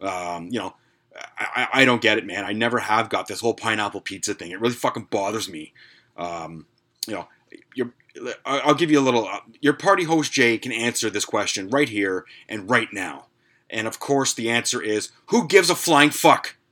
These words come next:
Have you guys seen some of the weird shit that they put on pizza nowadays? Um,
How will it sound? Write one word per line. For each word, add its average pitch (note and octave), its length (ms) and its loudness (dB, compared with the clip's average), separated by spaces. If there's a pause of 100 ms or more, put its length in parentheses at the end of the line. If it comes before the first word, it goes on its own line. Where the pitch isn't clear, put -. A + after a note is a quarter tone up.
(520)
Have A#2+ 200 -8
you F3 80 -4
guys F3 260 4
seen C3+ 260 2
some C#3+ 180 0
of A#2+ 60 -4
the B2 60 0
weird B2+ 400 2
shit B2 360 2
that A2+ 120 -2
they A2 100 -2
put A2+ 200 -2
on B2 140 -2
pizza C3+ 280 -4
nowadays? C3 600 0 (260)
Um, G#2 480 0